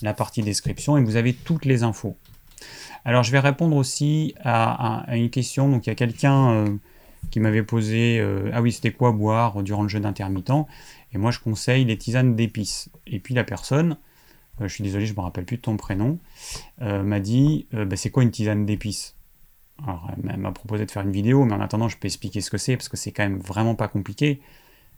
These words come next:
C'est une tisane avec des épices, et qu'est-ce qu'on utilise comme épices ? On peut utiliser des graines de fenouil, des graines d'anis, de la réglisse, euh,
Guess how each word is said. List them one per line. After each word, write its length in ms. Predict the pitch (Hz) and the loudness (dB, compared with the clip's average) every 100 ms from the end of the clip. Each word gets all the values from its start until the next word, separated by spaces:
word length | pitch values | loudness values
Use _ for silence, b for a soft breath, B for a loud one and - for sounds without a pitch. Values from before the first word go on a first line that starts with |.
| - | -10
C'est 240 | - 131 | 4 6
une 140 | 127 | 8
tisane 440 | 113 107 98 113 127 - _ _ - - | 6 2 2 2 0 -6 _ _ -10 0
avec 300 | 131 131 113 | 4 4 4
des 240 | 110 101 | 2 2
épices, 540 | 101 - 117 131 - - | -2 -2 -2 -2 -8 -10
et 100 | 107 | -8
qu'est-ce 240 | - 120 - | -4 -4 2
qu'on 160 | 123 | 4
utilise 440 | 120 - 123 120 - | 4 4 4 4 2
comme 180 | 110 | 0
épices ? 500 | 104 92 123 156 - B B B B B - | 0 0 2 2 -2 B B B B B 0
On 100 | 143 | 2
peut 180 | 139 139 | 6 6
utiliser 680 | 127 131 131 120 123 127 | 6 4 4 4 4 4
des 160 | 113 110 | 4 0
graines 240 | 113 120 | 2 4
de 80 | 120 | 4
fenouil, 480 | 113 - 123 123 127 | 2 2 4 4 2
des 140 | 113 | 0
graines 300 | 98 117 127 | -2 2 4
d'anis, 500 | 120 120 120 131 - - B B B B | 4 4 4 2 -4 -14 B B B B
de 160 | 107 117 | 2 4
la 180 | 120 | 6
réglisse, 580 | 117 123 117 131 131 - | 6 4 4 4 4 0
euh, 460 | 110 104 104 101 101 | 0 0 0 0 -4